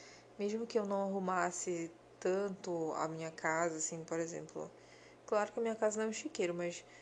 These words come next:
quando eu morava só, eu não ficava arrumando e limpando toda hora, mas deixava uma organização, assim, mais ou menos. Mas no meu local de trabalho,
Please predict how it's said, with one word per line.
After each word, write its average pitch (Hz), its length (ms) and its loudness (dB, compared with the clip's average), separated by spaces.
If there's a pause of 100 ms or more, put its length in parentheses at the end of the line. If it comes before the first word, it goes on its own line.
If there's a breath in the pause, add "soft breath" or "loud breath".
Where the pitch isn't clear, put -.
(140 loud breath)
quando 202 180 -2
eu 214 40 2
morava 202 340 4
só, 180 360 2 (760)
eu 180 560 0 (120)
não 220 100 -4
ficava 240 300 2
arrumando 202 480 0
e - 20 2
limpando 180 420 -2
toda 190 360 2
hora, 180 280 2
mas 208 280 -4
deixava 247 400 0
uma 247 160 0
organização, 226 600 2
assim, 214 160 -2
mais 202 200 0
ou 196 80 4
menos. 180 480 -2 (600 loud breath)
Mas 196 220 6
no 214 100 2
meu 262 160 4
local 226 260 6
de 185 100 -4
trabalho, 180 680 2